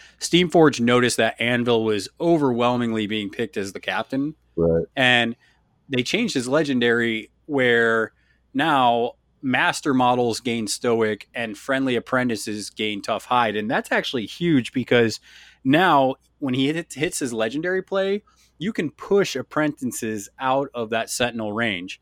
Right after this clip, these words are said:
Speaker 1: So it really allows you to just destroy that whole blacksmith puzzle box of how are you gonna deal with all this, you know, stoic, you know, armored and sentinel, you know, models that are sitting on the board. So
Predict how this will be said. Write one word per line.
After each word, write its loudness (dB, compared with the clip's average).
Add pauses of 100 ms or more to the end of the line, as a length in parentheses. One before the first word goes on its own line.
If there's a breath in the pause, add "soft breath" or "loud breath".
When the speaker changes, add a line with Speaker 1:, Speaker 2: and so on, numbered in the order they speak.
(320 soft breath)
Speaker 1:
So 4
it -4
really 4
allows 4
you 0
to -4 (440)
just -8
destroy 2
that 0
whole 2 (760 soft breath)
blacksmith 0
puzzle 0
box 2
of -2
how 2
are 4
you -2
gonna -4
deal 2
with 0
all 2
this, -4 (320 soft breath)
you -6
know, -2
stoic, 0 (580)
you -8
know, -10
armored 2
and -6
sentinel, -2 (200)
you -4
know, -4
models 2
that -4
are -4
sitting -6
on -6
the -12
board. -6
So -6